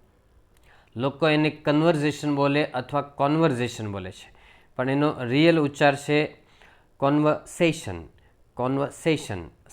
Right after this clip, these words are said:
સ હોય ને એની ઉપર થોડો ભારપૂર્વક બોલવાનું છે, એને સ્ટ્રેસ કહેવાય.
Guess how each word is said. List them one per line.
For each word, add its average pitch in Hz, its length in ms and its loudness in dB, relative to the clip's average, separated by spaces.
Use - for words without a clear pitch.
સ - 40 -2
હોય 160 260 4
ને 151 220 -4
એની 131 180 -6
ઉપર 135 280 -2
થોડો 135 220 -4
ભારપૂર્વક 110 500 0
બોલવાનું 107 480 -6
છે, - 260 -10
એને 123 240 -8
સ્ટ્રેસ 123 440 -6
કહેવાય. 85 180 -16